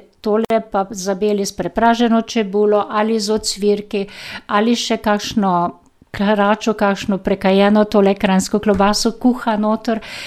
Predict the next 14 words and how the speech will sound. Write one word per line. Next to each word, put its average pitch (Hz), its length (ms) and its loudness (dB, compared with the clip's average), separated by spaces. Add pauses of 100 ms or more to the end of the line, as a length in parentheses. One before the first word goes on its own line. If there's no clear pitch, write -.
(120)
in 214 200 6
jo 208 140 6
lahko 214 360 2
tudi 220 420 -2
noter 202 380 2
nareže 226 680 2 (200)
ali 220 300 0
pa 208 100 0
zraven 202 420 2 (300)
ponudi, 240 800 4
postreže 233 840 0
kot 214 320 -2
en 214 280 2 (100)
komad 185 460 -4